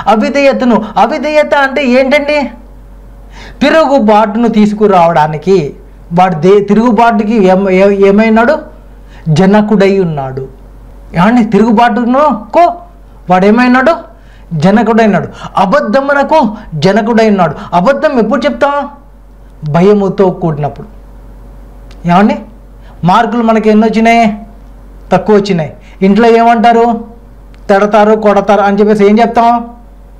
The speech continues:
ఏం చేస్తామండి? ప్రోగ్రెస్ రిపోర్ట్ని చూపించకుండా ఉంటాం. లేకపోతే చూపించాల్సి వస్తే ఏం చేస్తాం? మార్కుల్ని ఐదు వచ్చిన దగ్గర పక్కన ఎనభై,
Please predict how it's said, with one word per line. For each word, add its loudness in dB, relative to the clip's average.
ఏం 2
చేస్తామండి? -4
ప్రోగ్రెస్ 2
రిపోర్ట్ని 0
చూపించకుండా 2
ఉంటాం. 0
లేకపోతే 2
చూపించాల్సి 2
వస్తే 0
ఏం 2
చేస్తాం? 0
మార్కుల్ని 0
ఐదు 4
వచ్చిన 0
దగ్గర 0
పక్కన 0
ఎనభై, 0